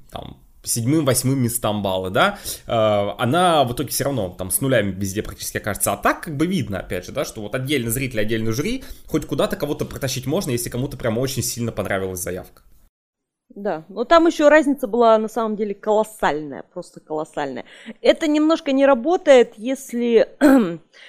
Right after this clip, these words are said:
Speaker 2: например, э, разница в баллах между десятым и семнадцатым местами незначительная, между каждым местом, да. Э,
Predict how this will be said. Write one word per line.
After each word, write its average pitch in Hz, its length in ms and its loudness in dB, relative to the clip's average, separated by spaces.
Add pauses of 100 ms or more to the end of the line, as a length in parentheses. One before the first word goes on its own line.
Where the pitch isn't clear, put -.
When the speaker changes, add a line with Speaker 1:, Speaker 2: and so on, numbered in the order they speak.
(160)
Speaker 2:
например, 247 720 2
э, 214 380 6
разница 240 540 0
в 202 80 -8
баллах 233 560 4
между 196 680 -4
десятым 196 1000 0
и 196 40 -4
семнадцатым 190 1080 -6
местами 196 760 -4
незначительная, - 1000 -12 (380)
между 156 260 -18
каждым - 480 -14
местом, - 360 -20
да. - 200 -10 (600)
Э, 78 280 -2